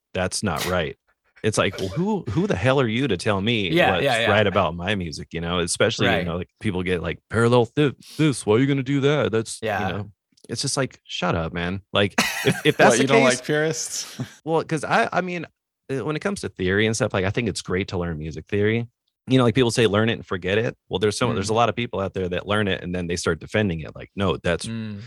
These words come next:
Speaker 1: you don't do that," or whatever. But it's like, when it comes to music, it's just like, "Hey, put it out there." You know, like, if you don't like it, then just keep scrolling. But then it's like, get people that are like, "Er, hold on, I gotta let them have it."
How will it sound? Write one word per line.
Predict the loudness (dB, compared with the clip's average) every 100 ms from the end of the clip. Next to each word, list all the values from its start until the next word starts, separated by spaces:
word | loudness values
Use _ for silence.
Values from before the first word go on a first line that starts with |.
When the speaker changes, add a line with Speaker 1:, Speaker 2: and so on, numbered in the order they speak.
| -20 _ -4
Speaker 1:
you | 0
don't | 0 0
do | 0 0
that," | 0 0
or | -2
whatever. | -4 -4 -4
But | -6
it's | -2
like, | -2 -2 _ _
when | -2
it | 0
comes | 2 0
to | -2
music, | -2 -2 -2 -2
it's | -2 -4
just | -4
like, | -2
"Hey, | 0 0 -2 _ _ _ -18 0
put | 2
it | 2
out | 0
there." | -4 -8
You | -6
know, | -4 -2
like, | -4
if | -6
you | 0
don't | 0
like | 2 2
it, | 0 -2
then | -2 -4
just | -8
keep | -6 -8
scrolling. | -6 0 2 2
But | 0
then | -4 -6
it's | -8
like, | -12 -10
get | -8 -2
people | -2
that | -2
are |
like, | -4 -8 -6
"Er, | -2 0 -2 -8 _
hold | 2 4
on, | 4 4 2 -4 _ _
I | -4 -2
gotta | 0
let | 0 -4
them | -4 -2
have | -2 -4
it." | -8